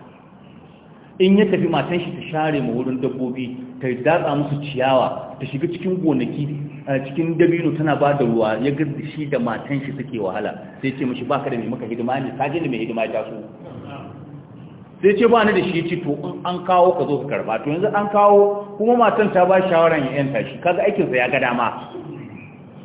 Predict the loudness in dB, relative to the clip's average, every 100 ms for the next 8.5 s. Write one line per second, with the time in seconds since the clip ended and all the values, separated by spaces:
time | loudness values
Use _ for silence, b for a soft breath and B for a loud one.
0 | -20 -20 -20 -20 0 4 6 6 2 2
1 | 4 4 4 0 -4 -10 -14 -16 -10 0
2 | 2 4 4 6 6 6 6 6 6 6
3 | 2 0 -6 -10 -14 -18 -20 -20 -20 -4
4 | 2 4 4 4 6 6 6 4 4 2
5 | -2 -6 -6 -6 -4 -4 -2 0 2 4
6 | 6 6 4 4 2 2 2 4 4 2
7 | 0 -2 0 -2 -2 -2 0 0 0 0
8 | -4 -2 -4 -6